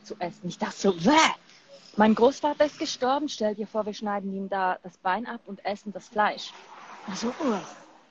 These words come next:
Nee, hier. Und dann ging ich nach Hause, hab gesagt, ich esse kein Fleisch mehr. Ich wusste gar nicht, dass es dafür einen Begriff gibt, dass es noch andere Menschen gibt, die kein Fleisch essen. Dann, „Uah.“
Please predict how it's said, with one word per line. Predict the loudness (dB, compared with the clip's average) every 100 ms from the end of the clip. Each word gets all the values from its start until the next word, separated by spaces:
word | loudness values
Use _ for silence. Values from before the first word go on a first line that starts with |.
| _ -6
Nee, | -6 -6 -2
hier. | 2 2 0 _ _ _ _ _ -10
Und | -6
dann | -6
ging | -4
ich | -6 -6
nach | 0
Hause, | 2 4 0
hab | -4
gesagt, | -2 0 0 -4
ich | -6
esse | -6 _ _
kein | -10
Fleisch | 0 0 0
mehr. | -4 -6 -10 _ _ _
Ich | -18
wusste | -18 -12
gar | -8 -8
nicht, | -10 -16
dass |
es | -12
dafür | -12 -6 -6
einen | -6
Begriff | -12 -10 -10 -10
gibt, | -6 -6 -4
dass | -6
es | -2
noch | 4
andere | 6 6 4 2
Menschen | 2 2 0 -6
gibt, | -6 -10 -14
die |
kein | -20 -18
Fleisch | -6 -4 -4 -6
essen. | -10 -10 -12
Dann, | -10 -12 -8
„Uah.“ | -4 -2